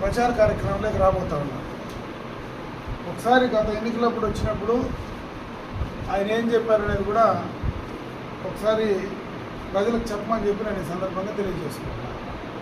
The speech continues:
ఎందుకంటే చాలా హామీలు ఇచ్చారు, శాసనసభ్యులు మాట్లాడిన మాటలు ఉన్నాయి, అదేవిధంగా ముఖ్యమంత్రి గారు మాట్లాడిన మాటలు ఉన్నాయి.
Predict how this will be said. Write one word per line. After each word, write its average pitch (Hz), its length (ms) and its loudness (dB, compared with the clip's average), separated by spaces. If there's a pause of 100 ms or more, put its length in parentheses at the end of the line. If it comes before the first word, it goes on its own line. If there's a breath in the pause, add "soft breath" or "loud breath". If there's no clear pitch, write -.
(440)
ఎందుకంటే 226 300 0 (120)
చాలా 214 220 6 (100)
హామీలు 226 340 2
ఇచ్చారు, 190 300 -2
శాసనసభ్యులు 196 640 0
మాట్లాడిన 190 400 2
మాటలు 185 280 0
ఉన్నాయి, 190 200 -2 (800)
అదేవిధంగా 208 580 4
ముఖ్యమంత్రి 214 480 0
గారు 190 180 0
మాట్లాడిన 185 440 0
మాటలు 180 300 -2
ఉన్నాయి. - 200 -2